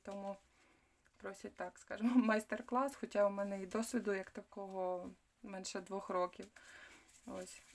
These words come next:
але, коротше кажучи, маю вже і клієнтів серед, е, дівчат, які захоплюються, е, орхідеями. Так,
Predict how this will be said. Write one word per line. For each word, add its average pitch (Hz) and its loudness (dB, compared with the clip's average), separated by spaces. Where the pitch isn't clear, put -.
але, 190 -4
коротше 226 -6
кажучи, 208 4
маю 214 4
вже 190 0
і 196 -6
клієнтів 220 0
серед, 196 -2
е, 190 0
дівчат, 226 -4
які 190 -6
захоплюються, 190 2
е, 180 -4
орхідеями. 180 -4
Так, 180 -4